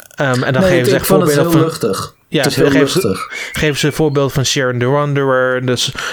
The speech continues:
Speaker 1: dus franchises die de Japanse publiek al kent en zo. En dan
Speaker 2: Ja.
Speaker 1: gaan ze gewoon verder en laten ze weer een paar games zien.
Speaker 2: Ja, precies. Ja, ik vind het een heel mooi format. Ik ben, ik ben vooral ook benieuwd hoe vaak ze dit gaan doen.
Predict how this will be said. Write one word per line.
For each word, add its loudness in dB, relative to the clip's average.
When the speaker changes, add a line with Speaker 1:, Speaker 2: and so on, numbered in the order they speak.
Speaker 1:
dus 0
franchises -2
die 0
de 2
Japanse 0
publiek -2
al -2
kent -4
en -2
zo. 0
En -2
dan 2
Speaker 2:
Ja. 2
Speaker 1:
gaan -4
ze -6
gewoon 0
verder -2
en -2
laten -4
ze -4
weer 2
een -4
paar -4
games -2
zien. -2
Speaker 2:
Ja, -2
precies. -4
Ja, -2
ik -4
vind 0
het 0
een 0
heel 0
mooi 0
format. -2
Ik 0
ben, 0
ik 0
ben -2
vooral 0
ook -4
benieuwd 0
hoe -2
vaak -2
ze -2
dit 0
gaan -2
doen. -2